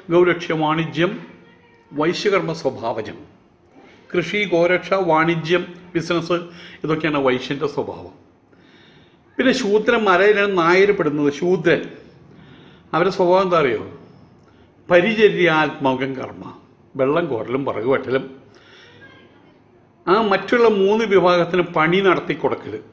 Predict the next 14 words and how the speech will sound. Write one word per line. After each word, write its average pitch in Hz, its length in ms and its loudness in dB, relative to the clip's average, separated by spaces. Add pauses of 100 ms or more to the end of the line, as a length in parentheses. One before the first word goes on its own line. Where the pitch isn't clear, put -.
ഞാൻ 175 420 -2 (180)
ഈ 170 80 -4 (300)
പണി 156 240 0
നടത്തി 196 320 -2
കൊടുക്കൽ 185 360 -2
എന്ന് 190 140 -2
പറയുമ്പോൾ 180 260 -2
നിങ്ങളതിനെ 190 520 -4 (360)
തെറ്റായിട്ട് 170 440 0
വ്യാഖ്യാനിച്ച് 165 560 0
എൻ്റെ 156 160 -2
മേലെ 151 220 -2
കുതിര 135 260 -2
കയറരുത്. 120 440 -2